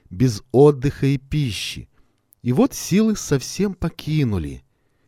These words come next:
и он вынужден был сесть на болото. Потом повалил мокрый снег,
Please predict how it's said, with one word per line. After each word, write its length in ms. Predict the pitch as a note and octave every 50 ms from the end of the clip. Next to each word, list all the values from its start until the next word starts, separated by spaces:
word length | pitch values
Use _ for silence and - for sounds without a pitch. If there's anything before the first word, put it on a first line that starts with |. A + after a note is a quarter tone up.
| _ _
и 100 | - A2
он 260 | B2+ D3 E3+ F3 D#3 A#2
вынужден 680 | F#2+ F#2+ B2+ F#3 G#3 F#3+ E3+ D3 B2 G2+ A#2 A2+ A2
был 240 | F#2 F2+ A#2 A#2+ A2
сесть 600 | - - - - A#2 A#2+ A#2 - - - - - -
на 180 | F#2+ G2+ A2+
болото. 680 | G#2 F2+ G#2+ G#2+ G#2+ A2 A2+ A2 G2+ F2 - - B1+ B1 - _ _ _ _ _ _ _ _ _ _ _ _ _ _ _ _ _ _ _
Потом 420 | - A2 G#2+ - G3+ A#3+ B3+ A#3
повалил 440 | - E3 C#3+ C3 B2+ A#2+ C3 F#3 F3
мокрый 440 | C3+ A2 A2+ A#2+ A2+ - - F#2+ F#2+
снег, 640 | F2 - - - G#2 A2 C3+ F3+ G3+ F#3+ - -